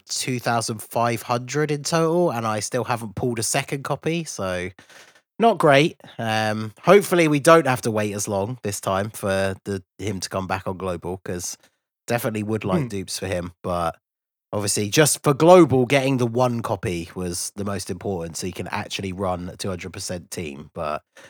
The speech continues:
Speaker 1: would be nice to have dupes, but I guess we'll see. We have the, uh, not a lot of, uh,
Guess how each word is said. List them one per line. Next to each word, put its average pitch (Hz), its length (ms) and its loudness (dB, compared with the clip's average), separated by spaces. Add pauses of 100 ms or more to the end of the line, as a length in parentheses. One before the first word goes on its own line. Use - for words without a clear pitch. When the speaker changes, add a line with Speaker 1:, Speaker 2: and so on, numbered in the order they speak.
(100)
Speaker 1:
would 202 140 6
be 165 100 4
nice 135 240 4
to 117 80 -4
have 107 160 -6
dupes, 92 320 -4
but 90 120 -6
I 92 100 -2
guess 92 220 -8
we'll 92 120 -8
see. 87 360 -6
We 98 100 -8
have 92 200 -6
the, 90 280 -6
uh, 90 260 -4 (840)
not 139 200 4
a - 40 8
lot 127 240 4
of, 110 180 -4
uh, 107 260 0